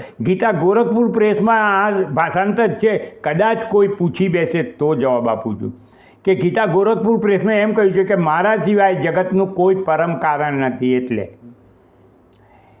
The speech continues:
કે જે પણ વસ્તુ ઉત્પત્તિવાન નાશવાન છે એ હંમેશા કોઈ ને કોઈ કારણનું કાર્ય જ હોઈ શકે,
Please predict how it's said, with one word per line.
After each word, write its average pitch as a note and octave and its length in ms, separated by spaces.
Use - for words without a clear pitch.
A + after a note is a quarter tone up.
કે A#3 300
જે D3 320
પણ D4 260
વસ્તુ A#3+ 320
ઉત્પત્તિવાન A3 720
નાશવાન F3+ 640
છે C#3 260
એ G#3+ 120
હંમેશા G#3 440
કોઈ A#3+ 220
ને B3 200
કોઈ A3 520
કારણનું G3 640
કાર્ય F#3+ 400
જ D#3+ 80
હોઈ C#3 220
શકે, G#2 400